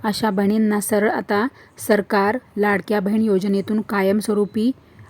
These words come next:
अपात्र करणार आहे, बाहेर काढणार आहे. तर काय आहे हे अपडेट, हे तुम्हा-, मी, तुम्हाला आता मी लाईव्ह दाखवत आहे. हां,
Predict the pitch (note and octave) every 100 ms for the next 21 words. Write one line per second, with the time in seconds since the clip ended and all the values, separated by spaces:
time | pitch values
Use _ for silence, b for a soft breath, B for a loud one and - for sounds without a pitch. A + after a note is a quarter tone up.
0 | - E4 - G3+ G#3 A3+ G#3+ G3+ G3 G3
1 | F#3+ G#3 F#3+ G3 G3+ G3 F3 F#3+ F#3+ F3+
2 | E3+ B B B B - G#3+ A#3 A#3+ B
3 | B - A3 A#3 A#3 B3+ B3+ A3 F3+ G#3+
4 | A#3 - - G#3+ G#3 A3 G#3+ G#3+ A3 -
5 | - A3+ G#3 G#3 G#3+ G#3 G#3+ B3+ G#3 F#3+
6 | G3 G3 - G3 F#3 F3+ F3+ G#3+